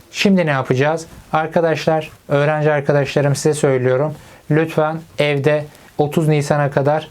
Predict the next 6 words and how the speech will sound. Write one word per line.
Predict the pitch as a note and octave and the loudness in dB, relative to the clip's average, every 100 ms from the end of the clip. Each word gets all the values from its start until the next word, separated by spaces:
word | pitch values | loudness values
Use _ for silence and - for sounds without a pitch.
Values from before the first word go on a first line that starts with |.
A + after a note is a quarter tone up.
| - - - - | -20 -20 -18 -2
derslerinizi | D3 C#3+ C#3+ D3+ D3 C#3 | 0 0 0 0 2 0
alın, | - D3 C#3 C#3 D3 - - B2+ | 0 0 0 -2 -6 -14 -8 -2
verilen | C3+ C#3+ D3 | 0 0 0
ödevleri | C#3 C3+ C3 C3+ | 0 0 0 0
yapmaya | D3 C3+ C3+ C#3 | 0 0 0 0
çalışın. | C#3 C3 A#2 C#3+ D3 | 0 -2 0 -2 -2